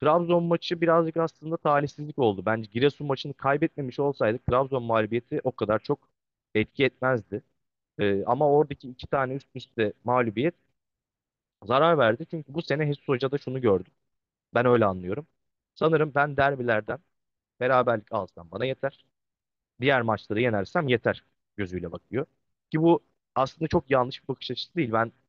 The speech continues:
doğru hatırlıyorsam sen beni düzelt. Ee, Slaven Bilic dönemi.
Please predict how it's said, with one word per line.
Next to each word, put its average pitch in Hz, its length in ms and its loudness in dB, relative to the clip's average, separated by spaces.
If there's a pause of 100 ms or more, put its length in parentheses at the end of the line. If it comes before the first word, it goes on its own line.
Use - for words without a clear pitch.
(220)
doğru 127 200 4
hatırlıyorsam 113 540 0
sen 123 220 -2
beni 98 160 -4
düzelt. 95 260 -2 (260)
Ee, 95 400 -2 (240)
Slaven 123 440 0
Bilic 135 300 -6
dönemi. 101 340 -4